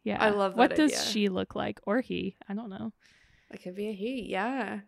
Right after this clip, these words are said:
Speaker 2: Okay. Yeah.
Speaker 1: Yeah.
Speaker 2: We'll, we'll put that as a question on our Instagram story. <laughs> So go
Speaker 1: Yeah,
Speaker 2: follow us
Speaker 1: 'cause I
Speaker 2: on
Speaker 1: need help.
Speaker 2: Instagram.
Speaker 1: <laughs>
Speaker 2: Yeah, at our golden twenties. Follow us.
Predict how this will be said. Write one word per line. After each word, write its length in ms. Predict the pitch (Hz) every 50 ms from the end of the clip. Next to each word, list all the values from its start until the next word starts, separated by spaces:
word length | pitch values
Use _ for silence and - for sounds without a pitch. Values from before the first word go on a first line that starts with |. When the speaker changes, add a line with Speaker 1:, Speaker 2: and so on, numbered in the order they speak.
| _ _ _ _ _ _ -
Speaker 2:
Okay. 320 | 214 190 - 226 202 190 196
Yeah. 340 | 190 185 170 - - 202 170
Speaker 1:
Yeah. 120 | 180 196 - _ _ _ _ _ _ _ _ -
Speaker 2:
We'll, 520 | 220 214 220 220 214 214 220 214 202 190 -
we'll 100 | 202 208
put 180 | 202 - 214 196
that 160 | 220 220 214
as 140 | 226 220 202
a 140 | 202 196 190
question 600 | 196 - 196 190 - - - 185 185 190 196 -
on 160 | - 202 190
our 100 | 190 196
Instagram 460 | - 196 180 - - 196 185 190 180
story. 420 | - - - - - 247 262 247 - -
<laughs> 40 | - 466 466 - - - - - - _ _ _ _ - -
So 160 | - 269 247
go 140 | 220 247 214
Speaker 1:
Yeah, 60 | 196
Speaker 2:
follow 220 | 240 254 247 240 233
us 180 | 233 240 240
Speaker 1:
'cause 80 | 254 233
I 20 | 240
Speaker 2:
on 60 | 247
Speaker 1:
need 140 | 269 262 233
help. 200 | 214 - 175 202
Speaker 2:
Instagram. 600 | 202 202 208 240 277 - - 302 - - 359 - -
Speaker 1:
<laughs> 40 | -
Speaker 2:
Yeah, 340 | 277 269 247 233 220 190 - -
at 240 | 214 220 226 226
our 140 | - 226 233
golden 280 | 220 220 220 226 226 233
twenties. 460 | 254 240 214 214 202 190 196 196 -
Follow 260 | - 208 202 196 196
us. 240 | 190 196 208 226 254